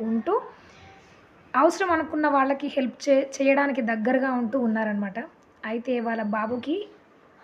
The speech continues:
బ్లడ్ ఇన్ఫెక్షన్ అనమాట, ఒక క్లాస్మేట్కి. ఆ బాబుకి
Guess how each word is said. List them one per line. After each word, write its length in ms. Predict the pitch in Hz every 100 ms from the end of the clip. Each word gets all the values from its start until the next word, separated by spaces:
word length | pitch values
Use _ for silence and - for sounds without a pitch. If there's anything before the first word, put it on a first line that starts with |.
| - - - - - - - -
బ్లడ్ 300 | 214 262 277
ఇన్ఫెక్షన్ 460 | 294 247 240 - 233
అనమాట, 220 | 208 196 - -
ఒక 180 | 220 240
క్లాస్మేట్కి. 720 | 220 240 233 - 226 - 220 214 - - - - - - - _ _ -
ఆ 140 | 262 302
బాబుకి 800 | 262 254 254 269 - 269 262